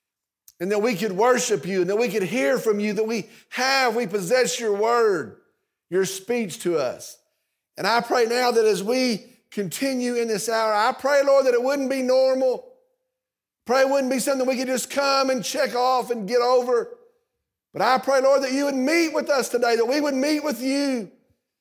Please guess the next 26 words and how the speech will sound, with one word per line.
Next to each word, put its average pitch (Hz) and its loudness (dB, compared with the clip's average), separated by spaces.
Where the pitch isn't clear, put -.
and 160 -10
that 185 0
you 247 -2
would 247 -2
speak 165 -6
to 131 -8
us. 101 -20
Lord, 202 2
we 180 -2
come 233 0
and 214 0
we 226 0
do 226 -2
tell 240 -2
you 233 2
we 233 0
do 240 0
love 233 0
you. 165 -4
We 175 -4
praise 226 0
you 240 -2
and 240 -2
we 240 -2
thank 226 -4
you. 107 -16